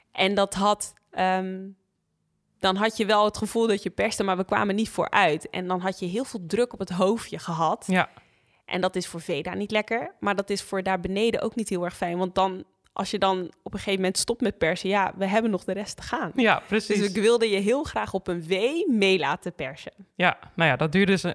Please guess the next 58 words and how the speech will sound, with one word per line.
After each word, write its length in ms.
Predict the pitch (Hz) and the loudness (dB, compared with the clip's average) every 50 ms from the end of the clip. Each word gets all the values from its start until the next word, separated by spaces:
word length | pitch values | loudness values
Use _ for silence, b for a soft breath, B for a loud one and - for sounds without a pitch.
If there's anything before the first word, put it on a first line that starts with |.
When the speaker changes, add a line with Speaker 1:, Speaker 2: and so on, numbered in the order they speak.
| - - | -6 -10
Speaker 2:
voor 260 | - - - - - | -16 -14 -10 -6 -2
mijn 140 | 170 160 - | -2 -2 0
gevoel 180 | - 156 147 | 0 2 2
een 60 | 147 123 | 2 2
eeuwigheid. 540 | 135 143 143 - - 135 143 160 - - _ | 2 2 2 0 0 -2 -4 -4 -8 -12 _
Ik 120 | - 135 - | -8 -4 0
weet 140 | 143 139 | 0 2
niet 120 | 135 127 - | 0 0 0
hoe 100 | 143 127 | 0 0
lang 140 | 127 117 117 | 0 -2 -2
het 80 | 120 | -4
duurde, 240 | - 120 117 - 127 | -6 -6 -6 -6 -4
maar, 260 | 131 135 135 131 135 b b b b b b b b b b b | -2 -2 -2 -2 -4 b b b b b b b b b b b
ehm, 500 | - - 147 147 147 147 147 147 147 147 147 156 160 - _ _ _ - | -4 -2 0 2 2 2 0 0 -2 -2 -4 -8 -12 -18 _ _ _ -2
nou 160 | 214 208 196 | 2 4 4
ja, 100 | 175 160 | 4 4
bij 140 | 147 165 156 | 4 4 4
de 80 | 160 | 4
derde 260 | 147 185 156 151 151 | 4 4 4 4 4
wee 200 | 143 143 139 139 | 2 2 2 0
was 140 | 143 180 - | 0 -2 -2
ze 80 | - 214 | -2 -2
er. 260 | 196 190 180 170 - _ _ | -2 -2 -4 -6 -8 _ _
Dus 160 | - 180 - - | -14 -12 -10 -8
toen 180 | - 170 160 | -4 -2 -2
mocht 240 | 160 147 - - - | -2 -2 -4 -6 -10
ik 140 | - - - | -10 -6 -4
er 60 | 147 | 0
aanpakken 600 | - 156 147 - 156 147 - - - 143 143 - _ _ _ _ _ | 0 0 0 0 -2 -4 -4 -4 -10 -12 -12 -12 _ _ _ _ _
en, 300 | - 151 151 151 147 139 | -8 -6 -6 -4 -4 -6
eh, 120 | 139 135 135 | -6 -8 -8
op 160 | - - - - | -10 -8 -4 -2
mijn 120 | 143 123 | -2 0
borst 200 | 160 170 175 - | 0 -2 -2 -2
leggen. 320 | 196 196 - - 196 175 | -6 -8 -8 -8 -12 -14
Dus 120 | - - - | -14 -12 -10
dat 120 | - 156 - | -12 -12 -10
was 100 | - - | -6 -2
wel 100 | 143 147 | 0 2
een 60 | 147 | 2
heel 140 | 151 151 147 | 4 2 2
mooi 180 | 143 143 139 | 2 2 0
moment. 440 | 143 143 139 139 147 170 208 - _ _ _ _ _ | 2 0 0 0 -2 -4 -6 -10 _ _ _ _ _
Speaker 1:
Hoe 100 | - 226 | -10 -10
voelde 360 | - - - 220 220 214 196 156 | -8 -6 -4 -4 -2 -2 -2 -4
dat 180 | 151 160 - | -6 -10 -12
voor 120 | - 170 160 | -12 -12 -10
jou? 260 | 165 165 165 175 170 _ _ _ | -10 -12 -14 -16 -18 _ _ _
Speaker 2:
Als 240 | - - - 175 156 | -2 0 2 4 4
een 180 | 165 170 160 - | 4 2 2 2
enorme 440 | - 170 180 180 190 208 208 196 175 | 2 2 2 4 4 4 4 4 4
ontlading. 680 | 147 160 - - 165 170 190 208 202 214 226 277 330 - _ _ _ _ _ _ _ _ _ _ _ _ _ _ _ _ | 2 2 2 2 4 4 4 4 4 2 0 0 -4 -8 _ _ _ _ _ _ _ _ _ _ _ _ _ _ _ _
Ik 140 | - - 175 | -8 -4 0
moest 160 | 170 180 156 | 2 2 2
ook 80 | 175 - | 2 2
echt 260 | - 147 - - - | 2 0 -2 -2 -2
meteen 300 | 165 151 131 147 147 143 | -2 0 0 2 2 2
huilen. 380 | 139 135 135 131 156 156 180 | 4 2 2 2 0 -2 -4